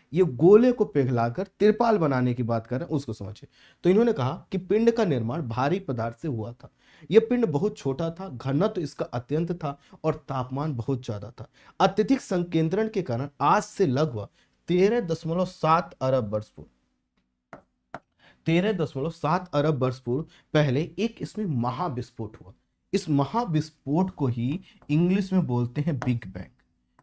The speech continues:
इसी को बोलते हैं बिग बैंग। और ये जो अचानक, है ना,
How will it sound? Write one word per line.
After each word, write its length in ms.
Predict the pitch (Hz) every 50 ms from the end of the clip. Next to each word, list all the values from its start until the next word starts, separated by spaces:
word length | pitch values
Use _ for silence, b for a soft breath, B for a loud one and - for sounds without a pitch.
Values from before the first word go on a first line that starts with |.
| _ - 135
इसी 240 | 127 - - 175
को 140 | 165 - 147
बोलते 380 | 117 117 117 113 104 - - 135
हैं 160 | 160 147 120
बिग 300 | - 127 117 - - 90
बैंग। 140 | 92 - - _ _ _ _ _ _ _ -
और 180 | 175 208 226 226
ये 120 | 226 240
जो 120 | - 262 262
अचानक, 1000 | 247 - - 143 135 - - - 175 151 156 185 196 220 233 220 - - - _ - 156
है 60 | 180
ना, 220 | 208 185 - -